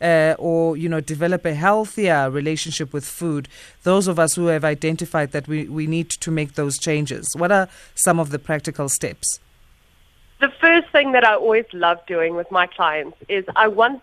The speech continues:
Speaker 2: you to take a piece of paper, write down all of your beliefs around food. What do you really believe about food? It's good. There are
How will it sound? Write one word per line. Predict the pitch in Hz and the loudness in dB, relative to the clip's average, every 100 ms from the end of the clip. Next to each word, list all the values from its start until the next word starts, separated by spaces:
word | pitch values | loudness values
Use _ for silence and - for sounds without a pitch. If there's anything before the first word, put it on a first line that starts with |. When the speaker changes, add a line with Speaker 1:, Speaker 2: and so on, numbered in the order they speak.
| - | -6
Speaker 2:
you | 294 302 | -4 -4
to | 240 | -8
take | - 302 302 | -2 0 0
a | 381 | -2
piece | 320 320 | -4 -6
of | 311 - | -8 -4
paper, | 226 190 196 180 220 _ _ _ _ _ | -2 -2 0 0 0 _ _ _ _ _
write | 185 190 214 277 320 - | -6 2 4 4 0 0
down | 202 185 185 196 - _ - | 2 2 0 -4 -10 _ -8
all | 294 320 | -4 -4
of | 320 | -4
your | 269 233 | -6 -6
beliefs | 240 220 226 208 - - | -6 -6 -6 -8 -10 -6
around | 190 185 180 - - | 2 2 2 -4 -8
food. | 147 78 - _ _ _ 196 | -8 -8 -18 _ _ _ -4
What | 226 370 | 0 2
do | 453 | 0
you | 440 359 | 0 0
really | 190 240 254 262 | 0 -4 -2 -4
believe | 202 208 190 190 127 - 190 _ _ | -8 -10 -8 -10 -10 -16 -20 _ _
about | 233 226 220 - - | 0 2 2 -2 -14
food? | 214 - - - _ _ - | -12 -14 -20 -20 _ _ -8
It's | 285 - _ - | -8 -8 _ -6
good. | 226 262 - | -2 -2 -2
There | 202 | 2
are | 220 | 2